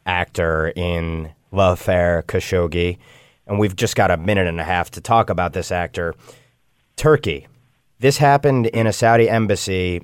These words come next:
in Turkey. Turkey has been increasingly aligned with the Muslim Brotherhood, Qatar, even the Iranians, even though they're not natural allies by any stretch. Based on what you've observed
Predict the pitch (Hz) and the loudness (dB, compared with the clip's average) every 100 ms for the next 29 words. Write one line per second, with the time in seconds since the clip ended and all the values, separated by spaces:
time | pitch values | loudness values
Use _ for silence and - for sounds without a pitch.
0 | - 110 104 - 98 92 107 110 - - | -4 -2 -2 0 0 0 -2 -2 -4 2
1 | 117 113 113 110 101 101 87 98 92 87 | 2 4 2 2 2 0 0 -2 -2 -4
2 | 107 92 104 101 101 92 87 87 90 92 | -6 -4 -2 0 2 2 2 2 0 0
3 | 90 90 82 90 90 87 90 90 90 87 | 0 0 0 -2 -2 -2 -2 0 0 0
4 | 87 87 82 - 92 - 85 85 85 - | 0 0 -2 -6 -10 -2 0 2 0 -2
5 | - - 120 113 110 101 98 98 101 101 | -16 -6 0 2 4 4 4 2 2 0
6 | 104 90 92 92 87 87 87 90 87 90 | -2 -2 -2 -2 -2 -2 0 -2 -2 -4
7 | - 92 87 87 90 90 92 85 - - | -2 -4 -2 0 0 0 0 -4 -12 -20
8 | - 107 104 110 107 90 - 95 85 - | -4 -2 0 0 0 -2 -6 -4 -4 -6
9 | - _ _ _ _ _ _ _ - 175 | -12 _ _ _ _ _ _ _ 2 2
10 | 196 180 151 143 - 107 117 131 117 85 | 4 4 6 4 2 -2 2 4 2 2
11 | 95 95 98 98 | 0 2 2 0